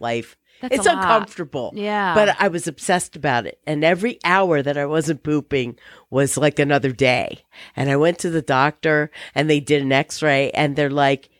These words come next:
Speaker 1: "You're not backed up." And I said, "Well, how come I'm not pooping then? I'm eating and
Speaker 2: Where's
Speaker 1: you say
Speaker 2: it
Speaker 1: it's not
Speaker 2: going?
Speaker 1: in there. Where is it?" Nobody could answer that question. And then that made me anxious. Why aren't people telling me where the poop is?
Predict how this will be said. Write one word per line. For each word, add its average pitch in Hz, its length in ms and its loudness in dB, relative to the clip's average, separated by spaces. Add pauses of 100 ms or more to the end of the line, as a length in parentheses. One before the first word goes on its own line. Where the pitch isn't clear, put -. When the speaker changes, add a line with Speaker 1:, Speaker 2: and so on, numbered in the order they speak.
Speaker 1:
"You're 160 180 0
not 180 360 0
backed 151 340 -2
up." - 380 -4 (440)
And 208 140 -2
I 233 60 2
said, 226 160 -6
"Well, 226 100 -2
how 233 120 2
come 254 260 0
I'm 254 160 -2
not 247 200 -2
pooping 302 460 -2
then? 117 340 -6 (440)
I'm 247 200 0
eating 269 600 0 (300)
and 202 80 0
Speaker 2:
Where's 226 200 4
Speaker 1:
you 247 40 0
say 262 160 4
Speaker 2:
it 262 80 2
Speaker 1:
it's 466 40 4 (180)
not 233 180 4
Speaker 2:
going? 247 40 -2
Speaker 1:
in 285 160 0
there. 220 180 4
Where 226 280 2
is 220 200 0
it?" 131 140 -12 (420)
Nobody 185 280 -2
could 160 180 -10
answer 165 340 -4
that 147 180 -2
question. 147 560 -6 (320)
And 180 100 -4
then 214 140 0
that 208 260 0
made 156 240 0
me 143 160 -4
anxious. 131 600 -6 (220)
Why 202 280 4
aren't 220 240 0
people 214 300 -10
telling 262 500 -4
me 180 100 -2
where 190 160 -4
the 202 120 -8
poop 302 360 -10
is? 120 240 -6